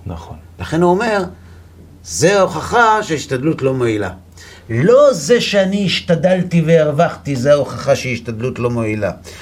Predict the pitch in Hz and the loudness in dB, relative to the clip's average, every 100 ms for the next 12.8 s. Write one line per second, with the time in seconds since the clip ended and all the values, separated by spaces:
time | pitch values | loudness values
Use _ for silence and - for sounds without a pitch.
0 | - 110 185 294 240 269 - 214 - 202 | -10 0 2 2 2 0 0 -2 0 0
1 | 185 214 - 196 151 165 175 233 220 180 | 2 2 0 -2 2 4 6 4 4 2
2 | 180 - - 156 139 156 139 127 139 120 | 2 0 -4 -2 2 2 2 -2 -4 -2
3 | 135 117 120 120 127 - 120 123 117 110 | -2 -6 -4 -4 -4 -4 -6 -2 -2 -2
4 | 101 87 - - - 143 139 135 233 233 | -4 -4 -12 -6 0 2 0 -2 -2 0
5 | 196 - 160 190 185 196 226 214 196 233 | 0 0 -2 -4 -4 -2 2 4 4 4
6 | 226 208 - 175 165 247 302 - 285 277 | 2 -2 0 0 4 4 4 2 -6 -6
7 | 254 190 185 175 233 233 - 156 156 170 | -2 4 4 4 0 -2 -2 2 2 2
8 | 170 160 294 - 202 190 147 - - 123 | 0 0 -2 -4 0 2 2 -4 -6 -6
9 | - 165 170 - 311 254 160 139 - - | -4 -4 -2 0 2 2 -2 -8 -10 -16
10 | - - - 95 98 139 160 196 156 82 | -20 -20 -12 -4 -2 0 0 0 -2 -4
11 | 87 87 101 90 - - - - - - | -12 -10 -8 -10 -14 -18 -20 -20 -20 -20
12 | - - - - - - - | -20 -20 -20 -20 -20 -18 -16